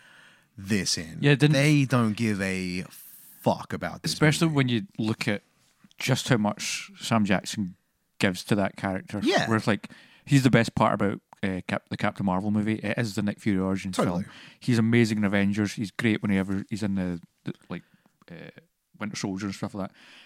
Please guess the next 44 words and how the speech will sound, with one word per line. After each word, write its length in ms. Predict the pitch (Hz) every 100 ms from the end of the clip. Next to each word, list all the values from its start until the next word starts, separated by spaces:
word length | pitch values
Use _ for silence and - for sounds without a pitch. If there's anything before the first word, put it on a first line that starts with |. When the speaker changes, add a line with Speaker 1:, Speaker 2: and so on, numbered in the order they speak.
| -
Speaker 2:
And 140 | 120 139
then 80 |
in 100 | 127
this, 440 | 131 170 - - - _ _ _ _ -
I 40 |
was 80 | 143
just 80 | 127
watching 340 | 127 147 -
it, 40 | 143
I 40 |
was 40 | 131
just 40 |
like, 120 | 131 - _ _ _ _ -
"Something 360 | - 311 277
feels 420 | - 151 143 135 127 _ _
off." 280 | - 82 - -
Speaker 1:
Yeah, 380 | 285 370 370 247
I, 80 | 247
like, 240 | 262 294 254
it's 100 | 233
totally, 240 | 320 226
and 160 | 233 -
I, 160 | 226 220 - - - -
the 80 |
whole 260 | 151 254 262
movie 280 | 247 247 151
I 60 |
thought, 360 | 123 143 131 107 -
"Why 240 | 214 320
is, 400 | 349 285 180 - - 151 147 - -
like, 140 | 226 185
why 240 | 240 302
are 40 | 294
they, 180 | 269 196 160 - _ _ - - - -
surely 260 | - 381 -
somebody 340 | 262 262 220
should 140 | - 151
have 60 |
told 240 | 170 156 139
Nick 320 | 165 - -
Fury 280 | - 226 143
to 60 | 107
fucking, 440 | - 139 135
or 80 | 127